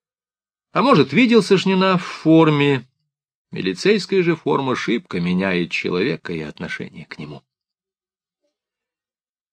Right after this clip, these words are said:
Лишь краткое замешательство потревожило налитый злобой взгляд футболиста,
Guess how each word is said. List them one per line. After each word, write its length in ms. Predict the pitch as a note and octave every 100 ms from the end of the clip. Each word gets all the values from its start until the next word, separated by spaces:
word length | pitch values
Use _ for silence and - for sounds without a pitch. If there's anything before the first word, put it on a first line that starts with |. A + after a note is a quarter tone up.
| _ _ _
Лишь 220 | D#3 G#3+
краткое 540 | - E3+ C3+ - G#2+ F#2
замешательство 880 | F2+ F2 D3 G#3 G3+ - - G#3+ G#3 _ _ _
потревожило 680 | - F#3 G3 F#3 F#3+ F3+ F#3
налитый 560 | E3 F3 F#3 F3+ F3+ F3+
злобой 440 | C#3 D#3+ C#3 A#2
взгляд 420 | F#2+ F2+ A#2 A2
футболиста, 720 | - A2 F2+ G#2 E3+ - -